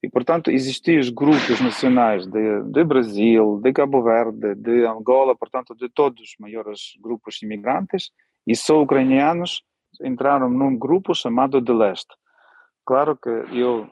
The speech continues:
alertei isso ao Alto Comissariado e disse que eu acho que isto é muito discriminatório para nós, porque, eh, o nosso país, né, não se chama Leste, tem nome, Ucrânia, tem seus símbolos nacional, tem Constituição.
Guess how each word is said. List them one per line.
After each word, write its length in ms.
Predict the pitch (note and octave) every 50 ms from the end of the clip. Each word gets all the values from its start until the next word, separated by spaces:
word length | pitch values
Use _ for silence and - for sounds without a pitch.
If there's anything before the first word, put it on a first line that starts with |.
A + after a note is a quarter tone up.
| -
alertei 580 | - B2 B2 B2 B2 A#2+ - B2+ B2 A2+ G#2+ G#2+
isso 200 | A2 - - A2
ao 80 | G2+
Alto 180 | G#2 G#2+ - -
Comissariado 580 | - A2+ G#2+ G2 - A#2 B2+ C3+ D#3 - - C#3+
e 60 | A#2+
disse 240 | A2+ A2+ B2 A#2+ - _
que 80 | - G2+
eu 220 | G#2 G#2+ A2 A2
acho 240 | A2+ A#2+ A#2+ - -
que 100 | - G#2+
isto 160 | G2+ - - -
é 80 | G#2 G2+
muito 300 | G#2+ A2 C#3+ D3+ - B2+
discriminatório 880 | A#2+ - - - - A#2+ A2+ G#2+ G#2+ G2+ - - G2 F#2 F#2+ F#2+ F2+
para 140 | - - G2+
nós, 300 | G2+ G2+ G#2+ A#2 A#2+ - -
porque, 400 | - - - - - F#2+ F#2+ - - _ _ _ _ _ _ _ _ - - - - _ - - -
eh, 360 | - C3 B2 G#2 - - -
o 200 | - - - B2
nosso 300 | C3 C3+ C#3 - - B2
país, 480 | - - B2+ B2+ C3 C3+ B2 - - - -
né, 280 | - A2 A#2+ A#2+ A#2
não 200 | A2+ B2 B2+ B2+
se 220 | A#2+ - - - -
chama 320 | - A#2+ A#2 A2 G#2 G2+
Leste, 460 | G#2 A2+ A#2 A#2 B2 C3 C#3+ - _ _ _ _ _ - - -
tem 120 | - B2
nome, 540 | G#2+ G#2 A2 B2+ C#3 C#3 C#3 C#3 C#3 C3+ C#3 - _ _
Ucrânia, 460 | - - - G#2 A2 A#2+ B2 B2+ B2+
tem 200 | B2 - F#2 F#2
seus 380 | - - G#2+ G2+ G2+ - - -
símbolos 380 | B2 B2 A#2+ A#2 A#2+ A#2+ A2 -
nacional, 540 | A#2 G#2+ - - A2+ A2+ A#2+ B2 C#3 D3+ C#3
tem 200 | - G#2 G2+ G2
Constituição. 800 | - A2+ A2 - - A2+ G#2+ - A2 - - C3 C3+ C#3+ D#3